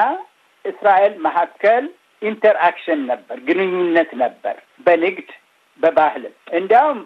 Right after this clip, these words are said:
በምድራሽ ውስጥ ደግሞ ስንመለከት ለምሳሌ አንድ ቦታ ምን ይላል? "ሙሴ አንድ መቶ ሃያ ዓመት ነው የኖረው" ይላል።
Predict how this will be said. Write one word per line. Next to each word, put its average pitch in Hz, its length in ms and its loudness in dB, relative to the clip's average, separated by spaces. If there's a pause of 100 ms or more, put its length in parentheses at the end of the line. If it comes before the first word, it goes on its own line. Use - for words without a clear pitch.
(220)
በምድራሽ 202 640 0
ውስጥ 160 260 -12
ደግሞ 156 240 -2
ስንመለከት 139 800 -4 (520)
ለምሳሌ 160 600 0 (580)
አንድ 170 280 2
ቦታ 160 260 -2 (100)
ምን 156 140 -6
ይላል? 156 300 0 (300)
"ሙሴ 240 300 -4 (340)
አንድ 180 260 0
መቶ 180 280 -6
ሃያ 175 240 4
ዓመት 147 240 0
ነው 123 160 -4
የኖረው" 123 420 0
ይላል። 110 300 -2